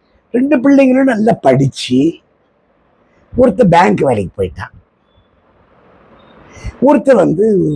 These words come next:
பிரைவேட் கம்பெனில ஒரு பொண்ணு ஒர்க் பண்றா, அவளுக்கும் கல்யாணம் பண்ணி கொடுத்தாச்சு, இவனுக்கும் கல்யாணம் பண்ணி கொடுத்தாச்சு. ரெண்டு பேரும் ரெண்டு ஊர்ல இருக்காங்க.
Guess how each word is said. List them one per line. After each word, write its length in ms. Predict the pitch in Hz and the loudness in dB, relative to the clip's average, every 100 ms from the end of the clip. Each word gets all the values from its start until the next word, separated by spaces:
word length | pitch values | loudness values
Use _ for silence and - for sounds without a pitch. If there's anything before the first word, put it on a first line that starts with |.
| - | -2
பிரைவேட் 320 | 202 214 - | 0 0 0
கம்பெனில 440 | 135 110 110 170 | -4 -6 -6 -4
ஒரு 120 | 202 131 | -4 -4
பொண்ணு 260 | 165 170 | -4 -2
ஒர்க் 220 | 156 - 135 | -2 -4 -12
பண்றா, 260 | 123 - 185 - - - | -8 -4 -4 -4 -20 -2
அவளுக்கும் 400 | 220 269 277 233 | 0 2 2 2
கல்யாணம் 280 | 190 190 196 | 2 2 2
பண்ணி 120 | 180 | 0
கொடுத்தாச்சு, 420 | 139 - 196 285 | -2 -2 -4 -2
இவனுக்கும் 380 | 285 277 269 220 | -2 0 -2 -2
கல்யாணம் 240 | 180 131 107 | -4 -6 -8
பண்ணி 140 | 104 | -16
கொடுத்தாச்சு. 400 | 98 - - _ _ _ _ - | -20 -18 -18 _ _ _ _ 0
ரெண்டு 200 | 269 320 | 2 4
பேரும் 260 | 294 302 302 | 2 2 2
ரெண்டு 180 | 240 233 | 2 2
ஊர்ல 320 | 247 254 233 | 2 2 2
இருக்காங்க. 380 | - 123 110 | 0 -2 -6